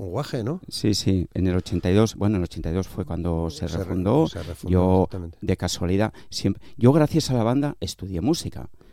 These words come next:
Speaker 2: gracias a la banda de La Viana, y como yo, muchos, gracias a la banda de La Viana. ¿Por qué? Porque yo siempre tuve, me gustó, pero no había forma de,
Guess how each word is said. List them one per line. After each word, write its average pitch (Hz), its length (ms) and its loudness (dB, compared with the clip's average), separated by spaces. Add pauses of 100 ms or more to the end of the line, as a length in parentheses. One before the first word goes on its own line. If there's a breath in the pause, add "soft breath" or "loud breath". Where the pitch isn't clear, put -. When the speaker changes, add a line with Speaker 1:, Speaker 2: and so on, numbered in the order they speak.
(220 soft breath)
Speaker 2:
gracias 85 380 -6
a 120 40 -2
la 85 80 -2
banda 113 200 -2
de 117 80 -4
La 82 80 -4
Viana, 107 300 -4 (180 soft breath)
y - 120 -8
como 85 260 -4
yo, 117 180 2
muchos, 95 760 -2
gracias 101 380 -4
a 90 40 -8
la 87 80 -4
banda 87 200 -4
de 85 40 -4
La 80 60 -4
Viana. 76 240 -6 (260 loud breath)
¿Por - 160 -6
qué? 107 240 0 (340 loud breath)
Porque - 340 -6
yo 101 240 2
siempre 120 400 -2
tuve, 120 400 -2 (220 soft breath)
me 104 120 -4
gustó, 90 440 -4 (140)
pero 82 180 -4
no 87 80 -2
había 107 200 -2
forma 156 340 -4
de, 82 420 -4